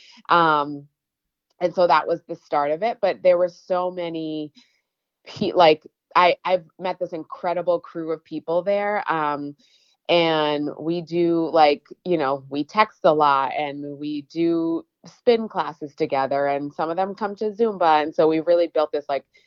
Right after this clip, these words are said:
phenomenal community. But, um, I would say pairing therapy with movement, which it's no coincidence 'cause I'm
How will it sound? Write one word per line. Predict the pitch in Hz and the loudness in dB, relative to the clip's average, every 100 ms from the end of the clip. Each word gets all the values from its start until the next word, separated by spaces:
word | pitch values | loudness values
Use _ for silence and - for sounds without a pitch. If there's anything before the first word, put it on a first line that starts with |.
| _ _ _ _ | _ _ _ _
phenomenal | 185 165 151 143 143 | 0 0 0 -4 -8
community. | 156 147 143 139 139 | -8 -8 -6 -8 -8
But, | 143 160 151 - - | -2 4 4 2 0
um, | 165 151 139 135 135 _ _ _ | 2 2 -2 -8 -18 _ _ _
I | 175 180 | -4 -2
would | 175 175 | -2 -6
say | - 156 147 143 143 143 - | -4 -2 0 -2 -4 -8 -12
pairing | - 202 196 185 180 170 156 151 147 _ _ _ _ | -18 -10 -6 -4 -2 -4 -6 -14 -16 _ _ _ _
therapy | 196 170 165 - 156 151 147 139 | -2 0 -2 -6 -8 -8 -8 -14
with | - 160 165 | -4 0 0
movement, | 165 156 143 147 170 220 - | -2 -6 -4 -4 -4 -6 -2
which | 156 151 - - _ | -2 -2 -10 -20 _
it's | - 170 180 | -4 -4 2
no | 190 | 2
coincidence | 170 185 170 160 147 147 | 2 2 0 0 -4 -4
'cause | - 160 | -4 -2
I'm | 147 147 | -2 -4